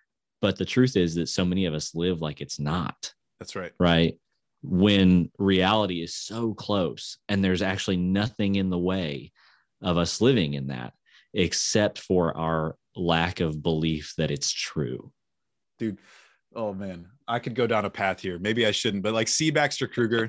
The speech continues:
Speaker 2: the quote we just put out this last Saturday about <clears throat> the Father's embrace.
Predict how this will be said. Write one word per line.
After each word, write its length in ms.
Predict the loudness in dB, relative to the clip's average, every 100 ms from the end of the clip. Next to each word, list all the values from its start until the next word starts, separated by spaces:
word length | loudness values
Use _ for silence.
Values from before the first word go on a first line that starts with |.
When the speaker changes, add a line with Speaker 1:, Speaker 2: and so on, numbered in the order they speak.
| -6
Speaker 2:
the 80 | -8 0
quote 200 | 0 0
we 100 | -2
just 280 | -2 -4
put 160 | -4 0
out 220 | 2 0
this 200 | -4 -4
last 360 | -4 -4 -4 -6
Saturday 380 | -4 -4 -4 -4
about 340 | -4 -6 -6 _ -20 -20 -6
<clears throat> 0 |
the 420 | -2 2 2 2 -4 _ _ _ _ _ _ _ _ _ _ -10
Father's 520 | -8 0 2 4 0 -2
embrace. 640 | -4 -2 -2 -4 -8